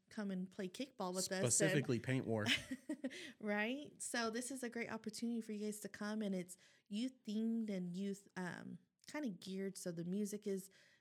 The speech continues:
Speaker 1: very, um, it's geared towards what they like altogether, the lights, you know, um, the message and everything. We even have games. Um, I believe we're even gonna have some food. So even if you wanna come just to eat, man,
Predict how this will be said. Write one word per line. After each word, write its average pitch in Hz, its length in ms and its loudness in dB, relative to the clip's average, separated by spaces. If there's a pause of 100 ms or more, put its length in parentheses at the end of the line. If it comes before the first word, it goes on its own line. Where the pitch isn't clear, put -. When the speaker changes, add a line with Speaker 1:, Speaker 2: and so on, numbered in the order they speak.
(140)
Speaker 1:
very, 196 540 2
um, 175 460 -6 (1080)
it's 208 140 -2
geared 247 280 -2
towards 190 260 -2
what 180 200 0
they 170 140 -4
like 165 340 -4
altogether, 170 580 -4
the 165 140 -8
lights, 170 460 -4
you 170 60 -6
know, 156 220 -6 (440)
um, - 380 -10
the 180 80 0
message 190 420 0
and 185 100 0
everything. 180 340 -2
We 180 80 -2
even 175 160 -4
have 160 200 -6
games. 180 580 -4 (400)
Um, 190 160 -2
I 185 60 -2
believe 214 460 -4
we're 190 80 -2
even 180 200 -4
gonna 160 200 -6
have 165 100 -10
some 160 160 -18 (180)
food. 202 440 -2
So - 180 -18 (240)
even 254 140 -2
if 240 120 -6
you 214 80 -2
wanna 180 160 -4
come 208 240 -4
just 175 220 -10
to - 60 -20 (120)
eat, 185 260 -6 (120)
man, 160 80 -16